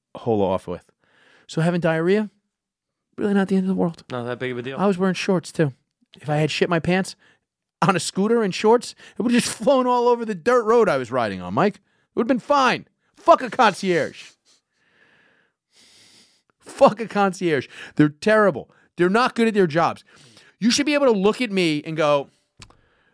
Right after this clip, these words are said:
Speaker 1: "All right, let me give you the r-, grimy list." You know what I mean?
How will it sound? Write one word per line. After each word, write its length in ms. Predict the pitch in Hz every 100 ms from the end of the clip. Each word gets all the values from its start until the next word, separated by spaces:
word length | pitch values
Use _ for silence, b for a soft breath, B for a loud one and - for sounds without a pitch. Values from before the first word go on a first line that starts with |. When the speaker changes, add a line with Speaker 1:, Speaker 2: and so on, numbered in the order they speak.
| _
Speaker 1:
"All 80 | 135
right, 100 | 120
let 100 | 120
me 60 | 143
give 140 | 127
you 60 | 117
the 80 | 98
r-, 140 | 95
grimy 360 | 85 107 90 87
list." 400 | 92 - - - - B B B B B B B
You 120 | 226
know 60 | 269
what 80 | 269
I 80 |
mean? 300 | 277 294 240